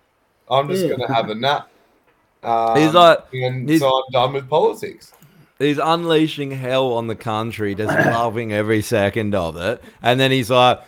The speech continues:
Speaker 2: "I don't have the heart for it." Just after they're all quitting, and, um, he's, the health minister quit a few weeks ago, the same day as McGowan too, didn't he?
Speaker 1: Yeah.
Speaker 2: Um, but I haven't been able to find out much about it. So,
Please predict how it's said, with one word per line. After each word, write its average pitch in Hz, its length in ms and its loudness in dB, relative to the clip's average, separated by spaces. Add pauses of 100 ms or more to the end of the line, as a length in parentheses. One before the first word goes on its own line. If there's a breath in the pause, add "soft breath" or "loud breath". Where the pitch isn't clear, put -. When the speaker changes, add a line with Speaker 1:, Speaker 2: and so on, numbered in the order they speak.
(140 loud breath)
Speaker 2:
"I 120 100 2
don't 123 160 0
have 120 220 2
the 107 100 0
heart 107 360 6
for 107 280 2
it." 104 80 -6
Just 131 300 -4
after 131 400 0
they're 117 240 -2
all 123 180 0
quitting, 110 400 -4
and, 120 240 -4 (300)
um, 117 420 -4
he's, 120 560 -6
the 117 140 -2
health 151 320 2
minister 120 400 -6
quit 110 420 -6 (140)
a 104 80 -6
few 117 260 -6
weeks 107 300 -4
ago, 107 240 -4
the 95 40 -8
same 107 300 -6
day 98 240 -4
as 92 120 -8
McGowan 95 680 -6
too, 107 260 -4
didn't 101 220 -8
he? - 100 -14 (360 soft breath)
Speaker 1:
Yeah. 107 340 -6 (480)
Speaker 2:
Um, 113 380 2 (220 soft breath)
but 160 140 8
I 170 80 12
haven't 190 220 6
been 165 100 2
able 151 140 6
to 135 80 2
find 127 400 2
out 113 180 2
much 110 300 -2
about 104 420 2
it. 82 220 -10
So, 98 380 -2